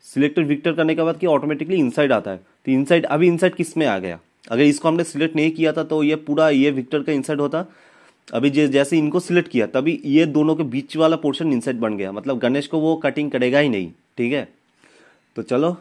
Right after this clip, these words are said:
फिर भी हम लोग प्रैक्टिकली देखेंगे। इस पे हम लोग डालेंगे फ़ाइव एम एम,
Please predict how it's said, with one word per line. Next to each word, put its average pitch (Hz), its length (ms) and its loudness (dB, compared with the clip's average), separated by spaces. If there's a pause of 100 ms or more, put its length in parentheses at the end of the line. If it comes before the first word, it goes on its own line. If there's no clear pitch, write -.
(180)
फिर 113 120 -4
भी 120 80 -2
हम 135 100 0
लोग 151 160 -6
प्रैक्टिकली 127 400 -4
देखेंगे। 139 400 -6 (560)
इस 117 160 -8
पे 131 160 -6
हम 127 160 -2
लोग 131 160 -4
डालेंगे 127 1000 -4
फ़ाइव 113 480 -4
एम 120 120 -4
एम, 160 160 -6